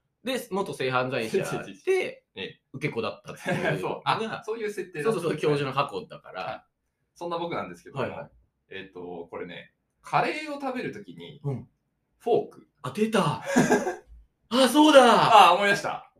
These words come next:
Speaker 2: 思い出した。
Speaker 1: そうだ。
Speaker 2: そうでしょ？
Speaker 1: あなたの実家にお邪魔した時。
Speaker 2: そうそうそうそうそう。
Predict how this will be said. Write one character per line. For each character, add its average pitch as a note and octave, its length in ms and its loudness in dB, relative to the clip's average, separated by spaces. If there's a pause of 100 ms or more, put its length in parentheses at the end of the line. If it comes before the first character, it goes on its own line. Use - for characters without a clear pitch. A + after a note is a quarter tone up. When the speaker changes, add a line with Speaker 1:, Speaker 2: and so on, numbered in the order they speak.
(540)
Speaker 2:
思 B3 140 4
い - 20 8
出 B3 80 8
し A#3+ 80 0
た。 - 140 -2
Speaker 1:
そ D4+ 200 6
う - 20 2
だ。 E3 380 6
Speaker 2:
そ D4+ 120 -6
う - 20 -4
で - 60 -4
し - 80 -6
ょ？ - 40 -2
Speaker 1:
あ A#3+ 40 0
な C4 100 0
た A#3+ 100 4
の F#3 320 0 (200)
実 D#3 280 -4
家 F3+ 40 2
に E3+ 60 0
お F3 60 0
邪 F3 100 4
魔 F3 100 -2
し - 40 -6
た E3+ 80 -4
時。 - 240 -2
Speaker 2:
そ C4 120 2
う - 40 4
そ G#3 140 -2
う - 20 -8
そ - 0 -
う - 20 -8
そ D#3 120 -8
う C#3+ 60 -8
そ B2+ 100 -12
う。 - 180 -14